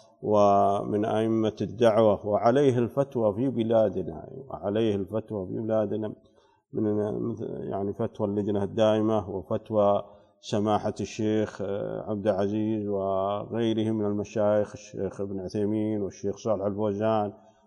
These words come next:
والشيخ ابن جبرين، كل هؤلاء قالوا بتحريم زيارة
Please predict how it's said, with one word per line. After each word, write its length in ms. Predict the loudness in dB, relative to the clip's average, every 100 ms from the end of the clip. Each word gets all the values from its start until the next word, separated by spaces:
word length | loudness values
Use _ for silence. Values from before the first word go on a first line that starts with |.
| _
والشيخ 280 | -8 -6 -4
ابن 180 | -4
جبرين، 460 | -2 0 0 0 -2 -10 _ _ _ _ _
كل 500 | -4 0 0 0 -4 -8 -8
هؤلاء 680 | -2 2 4 4 4 2 0
قالوا 640 | 0 4 4 4 0 -2 -6 -14 _ _
بتحريم 960 | -2 2 2 2 -2 -2 0 0 0 -2
زيارة 640 | 0 2 4 4 2 -2